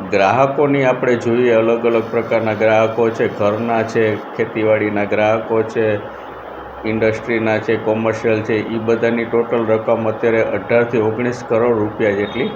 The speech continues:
બાકી છે હાલની તારીખે.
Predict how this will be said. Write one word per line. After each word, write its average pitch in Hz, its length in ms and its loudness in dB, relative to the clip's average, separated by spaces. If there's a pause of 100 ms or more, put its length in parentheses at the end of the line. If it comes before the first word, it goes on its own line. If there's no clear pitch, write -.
(500)
બાકી 104 340 0
છે 131 360 -2
હાલની 95 380 -2
તારીખે. 87 720 -6